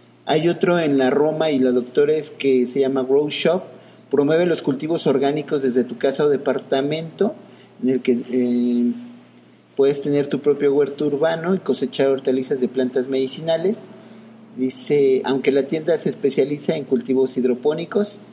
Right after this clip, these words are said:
también te ofrecen la cuestión verde. Otro club canábico se llama Xochipili, este, mm,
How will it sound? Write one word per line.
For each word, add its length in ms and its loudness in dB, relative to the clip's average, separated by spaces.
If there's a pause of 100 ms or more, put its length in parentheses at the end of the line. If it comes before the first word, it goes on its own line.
(280)
también 280 2
te 60 2
ofrecen 420 0
la 120 -2
cuestión 420 -2
verde. 380 -2 (560)
Otro 320 0
club 240 -4
canábico 600 -2
se 100 -6
llama 180 0
Xochipili, 800 -2 (720)
este, 1200 -2
mm, 400 -2